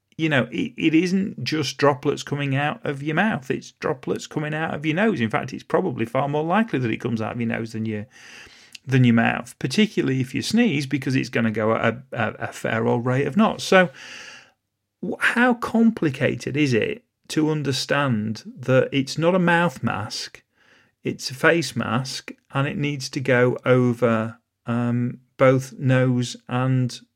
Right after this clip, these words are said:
and mouth? Um, and I'm finding myself now doing that thing where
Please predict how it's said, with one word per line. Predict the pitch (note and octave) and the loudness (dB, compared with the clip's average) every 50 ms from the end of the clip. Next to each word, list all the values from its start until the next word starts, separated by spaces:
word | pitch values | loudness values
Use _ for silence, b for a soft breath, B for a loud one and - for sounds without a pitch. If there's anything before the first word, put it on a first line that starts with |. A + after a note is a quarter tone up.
| _ _ _ | _ _ _
and | - C3 C3 C3 C3+ | 0 2 2 2 2
mouth? | D3+ E3+ D3+ C3+ - - B2+ - - - - B B B B B B B B B B B B B - | 2 2 0 -2 -4 -6 -8 -14 -16 -20 -20 B B B B B B B B B B B B B -2
Um, | - D3 D#3+ D#3+ E3 E3+ F3 F3 F3 F3 E3+ E3+ G3 A3+ - _ _ _ _ _ _ _ | 0 2 4 4 4 4 4 4 2 2 2 0 -2 -6 -10 _ _ _ _ _ _ _
and | - F3 F3 F3+ | 0 2 4 4
I'm | F#3+ F#3+ E3+ | 4 4 2
finding | - - - F#3 F#3+ A#3 C4+ B3+ A3+ F3+ | 0 2 4 6 6 6 6 4 4 2
myself | D#3 C#3 C3 - - C3+ C3+ C3+ - | 2 -2 -2 0 0 0 0 0 0
now | C#3+ C#3+ C#3 C3 | 0 0 2 2
doing | A2+ G#2 D#3 D#3 D#3+ D#3+ D3+ C#3 | 2 4 4 4 4 2 2 2
that | C#3 C#3 - B2 | 0 0 0 -4
thing | - - D3 C#3 C3+ C3 C3 | -4 -2 0 2 2 4 4
where | C3 B2+ B2+ B2+ B2+ B2 B2 A2+ - | 4 4 4 4 4 2 2 0 -4